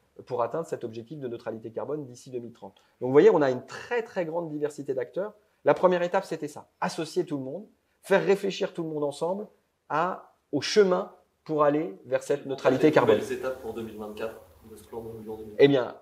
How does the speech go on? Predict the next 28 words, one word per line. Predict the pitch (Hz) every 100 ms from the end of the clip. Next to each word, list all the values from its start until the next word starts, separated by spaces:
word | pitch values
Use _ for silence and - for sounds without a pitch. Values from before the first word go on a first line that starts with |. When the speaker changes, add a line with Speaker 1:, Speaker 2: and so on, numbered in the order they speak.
| -
Speaker 1:
la | 107 117
prochaine | 156 151 151
étape, | 147 160 - -
soixante-dix | 147 151 139 139
acteurs, | 143 143 -
c'est | 139
bien. | 139 165 240 - _ _ _ _
Ce | -
n'est | 123
pas | 117
suffisant, | 113 113 147 185
bien | 151 117
évidemment. | 110 120 143 175 170 113
Je | 113
vous | 117
disais, | 123 160
quatre-vingt-quinze | 160 139 139 135 135 131
pour | - 120
cent | -
des | 123 110
émissions | 110 113 - 170
ne | 151
sont | 110 113
pas | 139 135
celles | 135 123
de |
la | 107 104
ville, | 104 143 196